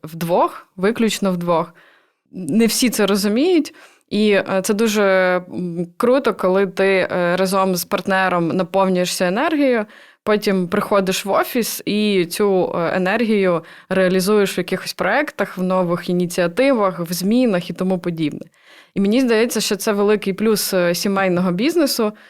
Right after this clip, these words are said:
що є оця синергія, е, відпочинку, синергія переживань, і ти, е,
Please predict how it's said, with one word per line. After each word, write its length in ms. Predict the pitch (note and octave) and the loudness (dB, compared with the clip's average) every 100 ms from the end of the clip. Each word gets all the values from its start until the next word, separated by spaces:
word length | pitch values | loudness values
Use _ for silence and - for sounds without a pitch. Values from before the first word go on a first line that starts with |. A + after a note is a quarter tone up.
| _ | _
що 240 | - G#3 F#3+ | -4 2 2
є 240 | F#3+ G#3 | 2 2
оця 260 | F#3+ F#3+ F#3+ | 2 0 -2
синергія, 960 | - G3 G3 F#3 F3+ E3+ E3 D3+ - E3 | 0 0 0 0 0 0 0 -2 -4 -4
е, 100 | E3 | -4
відпочинку, 920 | F3 - F3+ - C#4 D4 C#4 G#3+ G#3 | -6 -6 -4 0 2 2 0 0 0
синергія 680 | G#3 F#3 G3+ F#3+ F#3 E3+ E3 | -2 0 0 0 0 0 -2
переживань, 800 | - F3+ F3 F#3+ F3 C4+ C#4+ - - - - | 0 0 0 -2 0 0 0 -4 -12 -18 -4
і 260 | G3+ G3+ | 0 0
ти, 280 | G3 G#3 G#3 | 0 2 2
е, 800 | F#3 E3+ F3 E3+ E3+ E3+ E3+ E3 | 2 0 -2 -2 0 0 0 -2